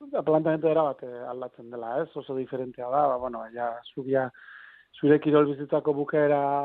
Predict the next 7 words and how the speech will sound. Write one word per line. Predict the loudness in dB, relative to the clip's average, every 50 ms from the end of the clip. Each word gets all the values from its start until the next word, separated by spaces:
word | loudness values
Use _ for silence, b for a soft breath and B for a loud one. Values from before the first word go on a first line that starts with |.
| -2 -2 -2 -2 -2 -2 -4 -6 -6 -10
ikusten | -12 -10 -10 -14 -8 -8 -8 -6 -6
duzunean, | -10 -10 -8 -8 -6 -4 -4 -2 -2
ba, | -2
konturatzen | -4 -4 -6 -4 -6 -6 -6 _ -16 -10 -6
zarenean | -6 -4 -4 -4 -4 -4 -2 -2
ja, | 0 0 0 0 0 0 -2 -4 -10 -16 -20 -20 -18 -12 -6
ba, | -4 -2 -2